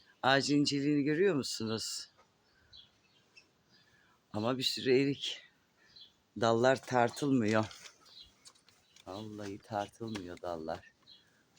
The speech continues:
Bir sandalye koyup buraya bu duvara çıkmam lazım ki duvardan toplayayım.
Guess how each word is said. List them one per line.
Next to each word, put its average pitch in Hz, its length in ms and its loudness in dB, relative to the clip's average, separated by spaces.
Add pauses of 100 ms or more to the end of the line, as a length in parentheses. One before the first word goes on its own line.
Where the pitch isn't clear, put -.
(1400)
Bir - 60 -18
sandalye 120 540 4
koyup 117 400 -2
buraya 113 680 4
bu 113 120 -4 (640)
duvara 123 320 6
çıkmam 107 520 4
lazım 101 400 4
ki 101 300 -2 (760)
duvardan 110 440 6
toplayayım. 95 600 -2